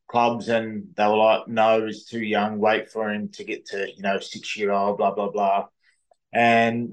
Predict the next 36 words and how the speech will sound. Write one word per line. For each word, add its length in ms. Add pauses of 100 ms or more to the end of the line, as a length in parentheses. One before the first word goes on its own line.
Mum 240
spoke 460
to 100
Doonside, 640
which, 600
um, 920 (1000)
my 260
uncles 420
and 200
a 40
few 180
family 460
played 340
at, 220 (340)
and 80
they 80
said, 240
"You 60
know 120
what? 200
Bring 160
him 100
down, 320 (140)
bring 120
him 120
down." 340
So 220
Mum 240
took 140
me 120
down, 460 (580)
and, 380
um, 540
the 100
first 400
session, 600